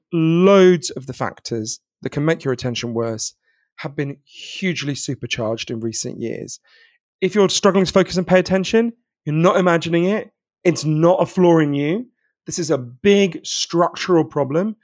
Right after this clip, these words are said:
that is happening and requires systemic solutions alongside individual solutions. And the most important thing to understand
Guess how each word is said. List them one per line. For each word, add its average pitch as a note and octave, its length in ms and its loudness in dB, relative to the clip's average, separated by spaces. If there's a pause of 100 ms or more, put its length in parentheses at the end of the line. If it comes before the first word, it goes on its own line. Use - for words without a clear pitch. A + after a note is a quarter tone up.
(300)
that D#3+ 60 0
is D#3 140 2
happening E3+ 440 -2
and D3 120 0
requires D3 560 2
systemic D#3 600 -4
solutions F#3 760 -8 (380)
alongside D3 640 4
individual C#3+ 400 -4
solutions. D#3 560 -4 (300)
And E3+ 80 4
the E3 60 6
most F3+ 280 2
important D3+ 380 -2
thing C3+ 100 -6
to - 140 -12
understand C3 560 -4